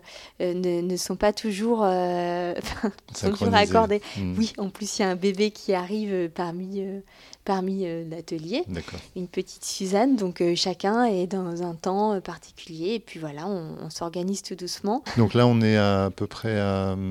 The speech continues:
Speaker 2: vingt minutes de Cré,
Speaker 1: Mhm.
Speaker 2: dans, sur la commune de Cobonne, je crois.
Speaker 1: Ouais, on est entre
Speaker 2: Ouais.
Speaker 1: Cobonne et Gigor, mais je crois que ça appartient déjà à Gigor et Lausanne.
Speaker 2: D'accord,
Speaker 1: Ouais.
Speaker 2: on est à Gigor. Et donc, euh, pour les personnes qui seront intéressées, il faut surveiller, euh,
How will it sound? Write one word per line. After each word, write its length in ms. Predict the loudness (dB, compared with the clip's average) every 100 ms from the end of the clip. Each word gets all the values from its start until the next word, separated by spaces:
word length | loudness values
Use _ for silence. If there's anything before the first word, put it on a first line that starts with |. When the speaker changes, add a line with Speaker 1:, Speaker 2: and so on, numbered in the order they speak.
| -2 -2
Speaker 2:
vingt 160 | -2
minutes 460 | 0 0 -2 -4 -6
de 440 | -6 -4 -4 -6 -6 -8 -10 -12 -10
Cré, 300 | -2 0 0 -2 -16 -18
Speaker 1:
Mhm. 320 | -18 -14 -12 -8
Speaker 2:
dans, 360 | -6 -6 -6
sur 160 | -6 -4
la 60 | -2
commune 300 | -4 -4 -4
de 140 | -4
Cobonne, 400 | -4 -4 -2 -4
je 120 | -6
crois. 260 | -8 -10 -12 -14 -4
Speaker 1:
Ouais, 180 | -2 0
on 140 | -2 -4
est 40 |
entre 200 | -4 -4
Speaker 2:
Ouais. 60 | 0
Speaker 1:
Cobonne 320 | 2 4 2
et 80 | 0
Gigor, 340 | 0 0 2
mais 100 | 0
je 80 | -2
crois 120 | -4
que 80 | -4
ça 120 | -4
appartient 360 | -6 -8 -6 -2
déjà 320 | 0 2 0
à 80 | 0
Gigor 340 | -2 -2 -2
et 80 | -2
Lausanne. 320 | -6 -8 -10 -8
Speaker 2:
D'accord, 420 | -8 -6 -10 -12 -10
Speaker 1:
Ouais. 160 | -8 -6
Speaker 2:
on 20 |
est 100 | -6
à 40 | -10
Gigor. 460 | -12 -14 -14 -16 -20 -20 -20 -16
Et 60 | -12
donc, 320 | -8 -8 -8
euh, 100 | -10
pour 200 | -10 -8
les 100 | -8
personnes 420 | -6 -8 -6 -8
qui 140 | -8 -12
seront 340 | -10 -8 -6
intéressées, 520 | -6 -6 -8 -6 -6
il 40 | -6
faut 160 | -8
surveiller, 680 | -8 -6 -4 -4 -4 -2 -2 -2
euh, 240 | -2